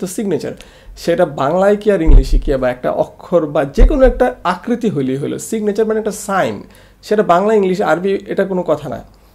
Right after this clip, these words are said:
সিগনেচার হচ্ছে একটা সাইন, হ্যাঁ, এটা দিয়ে আপনার, আহ, মানে ইউনিক একটা সাইন, এই সাইনটা আর কেউ দিতে পারবে না। So সেটা বাংলায় হইতে হবে, ইংলিশে হইতে হবে, আরবিতে হইতে হবে, হিন্দিতে হইতে হবে, এমন কোনো কথা নাই।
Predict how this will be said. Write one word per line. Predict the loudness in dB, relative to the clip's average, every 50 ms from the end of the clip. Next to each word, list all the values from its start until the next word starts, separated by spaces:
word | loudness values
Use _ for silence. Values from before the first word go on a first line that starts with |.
| _ _ _ _ _ -6
সিগনেচার | -4 -2 0 0 0 0 0 -2
হচ্ছে | -2 -4 -6
একটা | -6 -6
সাইন, | -8 -8 -6 -6 -6 -6 -8 -12 -18 -20 _ _
হ্যাঁ, | -6 -4 -4 -4 -6 -10 -10 -8
এটা | -6 -2 -2 0
দিয়ে | 0 0 0
আপনার, | 0 -2 -2 0 0
আহ, | 0 -2 -8 -16 -20 -20 _ _ _ _ _ _ _ -10 -6 -4 -4 -4 -2
মানে | -2 -4 -2 0
ইউনিক | 2 2 2 2 2 2
একটা | 0 0 -2
সাইন, | -4 -6 -6 -6 -6
এই | -4 -4 -4 -2
সাইনটা | -2 -2 -2 -2 -2 -2
আর | -2
কেউ | -2 -4 -6
দিতে | -2 -2 0 0
পারবে | 0 0 -2 -6
না। | -8 -12 -14 -20 -20 -20 _ _ _ _ _ _ _ _ _ _ _ _ _ _ -20 -20 -16 -12 -10
So | -6
সেটা | -4 -4 -2 -2
বাংলায় | -2 -2 -2 0 0 0 0
হইতে | 0 -2 -6 -6
হবে, | -4 -4 -2 -2
ইংলিশে | -2 -2 -2 -4 -6 -6 -8
হইতে | -6 -6 -4
হবে, | -4 -2
আরবিতে | -2 -4 -4 -4 -6 -6 -6
হইতে | -6 -4 -4 -4
হবে, | -4 -4
হিন্দিতে | -6 -6 -6 -6 -6 -6 -6
হইতে | -6 -4 -4
হবে, | -4 -4 -4
এমন | -6 -6 -6 -8
কোনো | -8 -8 -8
কথা | -4 -4 -4 -4 -4 -6 -8
নাই। | -8 -8 -10